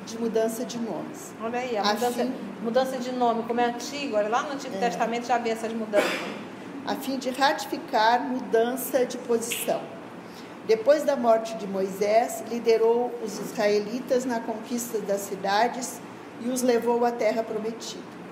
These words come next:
Speaker 1: No tempo do profeta Josué, Gibeon era habitada por Eveu-, Eveus,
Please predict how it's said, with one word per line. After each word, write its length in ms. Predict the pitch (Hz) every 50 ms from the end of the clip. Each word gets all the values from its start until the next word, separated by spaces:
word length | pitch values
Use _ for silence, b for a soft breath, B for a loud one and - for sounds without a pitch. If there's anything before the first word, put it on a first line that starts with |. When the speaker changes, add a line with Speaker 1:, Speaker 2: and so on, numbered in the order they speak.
| - - - - - - - - 214
Speaker 1:
No 120 | 220 233
tempo 360 | 226 - 277 277 294 285 285 285
do 100 | 269 254
profeta 680 | - 233 233 226 226 - - - 196 190 190 - - 196
Josué, 680 | 185 - 190 185 180 196 175 180 180 190 202 226 247 254 - - - - - - -
Gibeon 680 | 190 190 226 247 196 220 214 208 208 208 214 233 233 233 - - - -
era 340 | 202 202 208 214 220 208 202
habitada 800 | 196 196 - - - - 220 196 196 202 208 202 226 233 - - - - - - - -
por 140 | - 233 226
Eveu-, 420 | 233 233 233 233 - 208 214 214 - - - - - - - - - - -
Eveus, 720 | 196 196 196 214 208 208 202 - - - - - - -